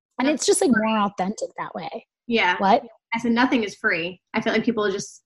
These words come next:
Speaker 2: like, say, like, "Oh, do you get free stuff?" And it's like, it's always an exchange. There's always something you should be giving back, like, in return for something that you're getting. Yeah.
Speaker 1: Yeah, completely. Especially if it's a good quality product, you know? Like,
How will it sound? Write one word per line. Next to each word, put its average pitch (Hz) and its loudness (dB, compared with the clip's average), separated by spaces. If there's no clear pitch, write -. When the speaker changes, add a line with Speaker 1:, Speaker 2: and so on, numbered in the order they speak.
Speaker 2:
like, 185 -2
say, 190 0
like, 180 -2
"Oh, 208 2
do 190 -4
you 208 -2
get 180 -2
free 196 2
stuff?" 185 0
And 190 -4
it's 180 -4
like, 196 -2
it's 190 -6
always 214 4
an 240 4
exchange. 214 0
There's 202 -2
always 196 0
something 196 -4
you 196 -2
should 185 0
be 185 0
giving 175 -2
back, 165 -4
like, 190 -6
in 190 -4
return 185 -4
for 190 -8
something 180 -4
that 185 -6
you're 180 -2
getting. - -10
Yeah. 233 -8
Speaker 1:
Yeah, 349 -4
completely. 330 2
Especially 440 -2
if 587 0
it's - -8
a 240 0
good 220 -2
quality 220 -4
product, - -6
you 226 6
know? 226 4
Like, 226 2